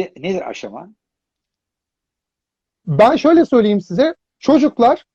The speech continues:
Speaker 2: yetişkinlerden daha çabuk alıyorlar.
Speaker 1: Tamam, biliyorum
Speaker 2: Ve,
Speaker 1: ama nerede,
Speaker 2: e,
Speaker 1: nerede zorlanıyor? Yani ne-, kırılma noktası nerede?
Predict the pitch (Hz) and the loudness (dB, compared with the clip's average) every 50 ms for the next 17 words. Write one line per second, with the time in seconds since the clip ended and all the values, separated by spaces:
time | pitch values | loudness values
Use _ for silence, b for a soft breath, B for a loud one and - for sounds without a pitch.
0 | _ _ 160 165 226 240 - 214 - - 269 262 269 269 269 269 269 294 294 320 | _ _ -2 -2 -2 -2 -2 -6 -6 -4 -2 0 2 2 2 2 2 0 0 -2
1 | 339 - _ _ _ _ - 151 147 214 254 294 - - 254 185 190 - 190 - | -4 -8 _ _ _ _ -6 0 2 4 4 4 4 2 2 0 0 0 -2 0
2 | 147 156 147 139 123 131 127 - _ _ _ _ _ _ _ _ _ - - - | 0 0 0 -2 -2 -4 -10 -12 _ _ _ _ _ _ _ _ _ -20 -20 -18
3 | - - 92 92 - - - 254 285 311 294 - - 220 226 233 233 233 233 233 | -18 -16 -12 -8 -4 0 2 4 4 4 2 2 2 2 2 4 4 2 0 0
4 | - - _ 127 170 220 262 262 208 147 151 139 127 120 113 110 110 120 123 113 | -2 -6 _ -4 -2 -2 -2 -4 -6 -8 -8 -10 -10 -12 -16 -18 -18 -18 -18 -16
5 | 127 156 175 _ _ _ _ - - 185 202 208 233 233 208 - 233 220 196 - | -16 -18 -18 _ _ _ _ -10 -6 -4 -4 -4 -4 -8 -10 -10 -12 -14 -14 -12
6 | - 120 101 - 85 _ | -14 -14 -14 -16 -20 _